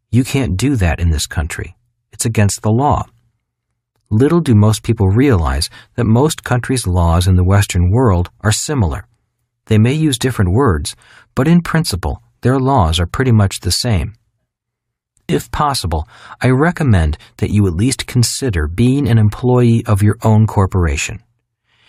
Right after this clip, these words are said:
It is especially advisable for high-income S's and B's, even if they own franchises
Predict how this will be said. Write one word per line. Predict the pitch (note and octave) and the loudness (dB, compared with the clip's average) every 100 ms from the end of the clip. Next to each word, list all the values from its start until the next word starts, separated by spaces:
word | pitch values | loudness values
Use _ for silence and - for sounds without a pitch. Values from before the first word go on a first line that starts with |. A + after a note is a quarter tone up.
| _ _ | _ _
It | A#2 A2+ | 0 2
is | A#2 | 2
especially | B2 - F3 E3 G2+ F2+ | 0 -2 -2 -2 -2 -2
advisable | D2+ D#2+ C#2 D2+ C#2+ D#2+ | -2 -2 -2 -4 -6 -6
for | - G2+ | 0 0
high-income | G2+ G#2+ G#2 G#2 G#2+ G#2+ F#2+ | 2 2 2 2 2 2 2
S's | G#2 G2+ G#2 G2 | 2 0 -4 -2
and | G#2 F2+ | 0 2
B's, | F2+ C#2 G2+ - _ _ _ _ | 0 -2 -6 -12 _ _ _ _
even | A2 C3+ F3 D#3 | 0 2 2 0
if | C3 | 0
they | C3+ B2 | 0 2
own | A2+ | 2
franchises | A2+ - G#2+ A2 - F2+ F2+ F#2+ | 2 0 2 2 0 0 0 -2